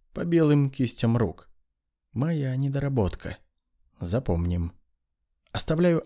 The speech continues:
арбалет, который мне так и не понадобился, тяжело поднимаюсь по лестнице. Тащу не только четырехствольное оружие,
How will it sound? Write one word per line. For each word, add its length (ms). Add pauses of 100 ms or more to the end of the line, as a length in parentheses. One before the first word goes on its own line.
арбалет, 480
который 320
мне 180
так 200
и 40
не 120
понадобился, 880 (420)
тяжело 380
поднимаюсь 560
по 180
лестнице. 600 (880)
Тащу 480
не 200
только 360
четырехствольное 960
оружие, 760